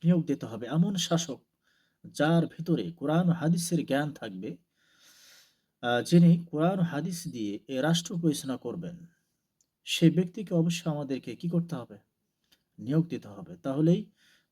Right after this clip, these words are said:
বাংলাদেশ শৃঙ্খলা থাকবে। তো শৃঙ্খলার সহিত এই বাংলাদেশকে নিয়ন্ত্রণ করতে গেলে অবশ্যই আমাদের, আহ, ইসলামপন্থী একজন ব্যক্তিকে নির্বাচিত করতে হবে। তো আপনাদের পছন্দের ব্যক্তিকে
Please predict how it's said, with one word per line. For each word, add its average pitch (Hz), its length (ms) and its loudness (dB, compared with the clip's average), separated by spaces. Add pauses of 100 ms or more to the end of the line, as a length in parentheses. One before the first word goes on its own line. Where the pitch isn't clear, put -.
বাংলাদেশ 165 540 0
শৃঙ্খলা 175 440 -2
থাকবে। - 360 -12 (1040)
তো 113 380 -2
শৃঙ্খলার 208 520 -4
সহিত 170 320 6
এই 170 100 6
বাংলাদেশকে 147 680 -2
নিয়ন্ত্রণ 175 460 -2
করতে 143 340 -6
গেলে 104 140 -8
অবশ্যই 147 560 -4 (720)
আমাদের, 120 380 -4 (800)
আহ, 113 180 -4
ইসলামপন্থী 160 680 0
একজন 123 340 -10
ব্যক্তিকে 113 640 -6 (640)
নির্বাচিত 160 840 0
করতে - 320 -10
হবে। - 260 -18 (720)
তো 123 100 -6
আপনাদের 143 340 -2
পছন্দের 160 440 0
ব্যক্তিকে 131 640 -4